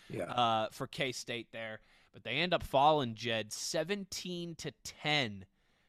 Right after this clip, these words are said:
Speaker 2: to
Speaker 1: Yeah.
Speaker 2: Tulane. And, and what I must say,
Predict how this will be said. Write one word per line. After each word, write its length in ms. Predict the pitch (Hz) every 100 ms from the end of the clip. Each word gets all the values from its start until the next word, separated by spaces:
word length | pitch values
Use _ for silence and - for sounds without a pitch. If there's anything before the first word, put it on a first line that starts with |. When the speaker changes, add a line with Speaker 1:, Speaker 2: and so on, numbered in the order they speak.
| _
Speaker 2:
to 120 | - 135
Speaker 1:
Yeah. 340 | 127 156 156
Speaker 2:
Tulane. 600 | 151 151 160 147 113 104 -
And, 220 | 135 131 -
and 160 | 110 - 110
what 160 | 143
I 60 | 143
must 300 | 147 151 -
say, 420 | 160 143 120